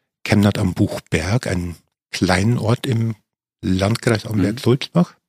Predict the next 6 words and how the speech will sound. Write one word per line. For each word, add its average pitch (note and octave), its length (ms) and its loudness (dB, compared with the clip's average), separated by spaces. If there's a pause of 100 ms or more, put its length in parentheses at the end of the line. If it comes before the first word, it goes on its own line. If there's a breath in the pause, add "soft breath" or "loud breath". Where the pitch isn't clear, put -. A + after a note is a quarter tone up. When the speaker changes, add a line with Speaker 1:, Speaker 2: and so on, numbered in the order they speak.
(1080 loud breath)
Speaker 1:
Er A2 120 0
ist - 340 0 (760)
Diplom-Kommunikationsdesigner. G#2+ 2250 0 (380)
Er G#2+ 180 -2
ist - 240 2
Fotograf, - 1040 -2